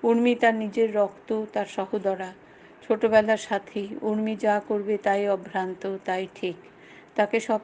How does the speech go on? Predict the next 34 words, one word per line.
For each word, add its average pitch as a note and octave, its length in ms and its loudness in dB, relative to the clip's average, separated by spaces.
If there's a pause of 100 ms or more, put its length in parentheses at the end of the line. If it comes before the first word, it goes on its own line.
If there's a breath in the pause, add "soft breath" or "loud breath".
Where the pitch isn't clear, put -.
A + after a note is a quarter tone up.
কিছু A3 280 -6
দিয়ে G#3 220 -2
সমর্থন G3+ 640 -6
জানাতেই G3 580 -6
হবে, D3+ 280 -8 (500 loud breath)
তার G#3 160 0
পাশে G3+ 440 -2
দাঁড়াতে F#3 440 -6
হবে। F3+ 320 -8 (420 loud breath)
এ G#3 180 -2
কথা A3 260 2
অরিন্দম G#3+ 580 0
রক্তের G3+ 380 -2 (100)
ভিতর G3 240 -6 (100)
থেকেই - 320 -6
বুঝতে - 500 -8
পারে। E3 300 -8 (800 loud breath)
বিয়ের B3 300 4
আগে B3 260 6
রিনার A3+ 320 -2
কাছে A3+ 400 -4
কোনো A3 300 -4
কিছু A3+ 320 -8
লুকোয়নি G#3+ 540 -2
অরিন্দম। G3 560 -4 (580 loud breath)
অন্য A3+ 340 2
কোনো A#3 280 0
ছেলে A3 380 0
হলে A3 360 0
বোনের G#3 400 -4
বিয়ে G#3+ 240 0
হয়েছিল G#3 520 -2
registry G3+ 520 -4
করে, G3+ 360 -2